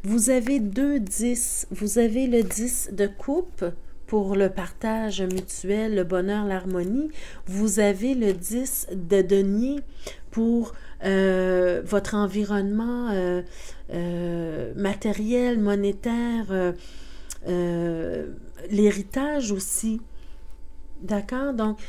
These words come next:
si vous acceptez de, de bi-, d'aimer la personne de la meilleure façon que vous êtes capable de le faire, hein, de vous montrer sous votre vrai jour,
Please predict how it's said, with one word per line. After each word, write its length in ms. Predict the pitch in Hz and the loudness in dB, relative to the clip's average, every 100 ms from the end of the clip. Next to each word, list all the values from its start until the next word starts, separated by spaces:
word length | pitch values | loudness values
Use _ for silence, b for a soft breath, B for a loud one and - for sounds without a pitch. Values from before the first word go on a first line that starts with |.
| B B | B B
si 360 | - - - 349 | -2 0 6 6
vous 260 | 339 220 233 | 6 2 2
acceptez 880 | 233 - 233 202 - - 285 294 | 0 0 -2 -2 -4 0 2 0
de, 340 | 208 196 190 180 | 2 4 6 4
de 240 | 185 185 180 | 2 2 2
bi-, 340 | 170 208 190 | 0 -2 0
d'aimer 480 | 180 196 196 240 302 | 2 4 6 4 4
la 160 | 240 | 2
personne 600 | 208 185 - - 220 233 | 2 -2 -2 -2 0 0
de 100 | 208 | 2
la 140 | 185 185 | 2 2
meilleure 360 | 190 208 226 | 2 0 -2
façon 400 | - 180 - 240 | -2 -2 0 -2
que 100 | 247 | -4
vous 240 | 196 170 185 | -6 -2 -2
êtes 140 | 190 | -2
capable 420 | 202 190 226 240 | -4 -2 -2 0
de 80 | 208 | 2
le 180 | 185 170 | 2 0
faire, 460 | 170 - 233 233 202 | -2 -2 -2 -4 -4
hein, 140 | 220 B B B B B 175 | -4 B B B B B 2
de 120 | 196 | 2
vous 200 | 180 208 | 4 6
montrer 400 | 202 196 - 302 | 6 4 0 -2
sous 200 | - 214 | -2 0
votre 340 | 190 190 202 | 0 2 2
vrai 380 | 185 175 208 220 | 2 0 0 0
jour, 520 | 190 220 233 233 202 | 0 -2 -2 -2 -4